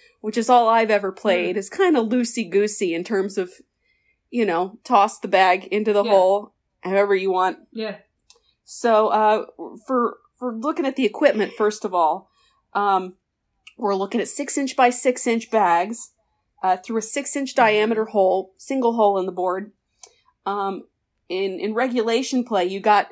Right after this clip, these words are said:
Speaker 1: two boards facing each other, twenty-seven feet apart. And
Speaker 2: That's a long way.
Speaker 1: it's, yeah, it's quite a distance. Um, so, uh, you got, uh, you can do two on two, or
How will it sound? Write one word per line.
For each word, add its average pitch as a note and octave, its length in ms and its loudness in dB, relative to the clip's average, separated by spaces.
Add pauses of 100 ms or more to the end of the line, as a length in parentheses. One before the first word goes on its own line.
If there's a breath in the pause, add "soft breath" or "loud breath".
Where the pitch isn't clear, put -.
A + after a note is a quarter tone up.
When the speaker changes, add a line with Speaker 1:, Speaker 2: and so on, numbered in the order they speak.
(100)
Speaker 1:
two E4+ 260 2
boards G3 520 -2 (200)
facing C4 360 -2
each F#3 200 -2
other, F3+ 240 2
twenty-seven A3 640 0
feet G3 160 -4
apart. - 360 -4 (1700 soft breath)
And G3+ 320 -2
Speaker 2:
That's G4+ 80 -8
a C4 40 -6
long F#3+ 180 -10
way. C4 380 -14
Speaker 1:
it's, - 340 -2
yeah, F4+ 420 6
it's - 600 -6 (400)
quite - 220 2
a D4 60 0
distance. - 640 -6 (560)
Um, G#3+ 460 -2 (260)
so, - 480 0 (260)
uh, - 60 -6 (220)
you A3+ 120 -6
got, A#3+ 320 4 (120)
uh, G3+ 360 2 (140)
you A3+ 100 -12
can C4+ 140 0
do D#4+ 260 0
two D#4 300 -2
on C#4+ 180 0
two, B3 540 -2
or A#3 200 -2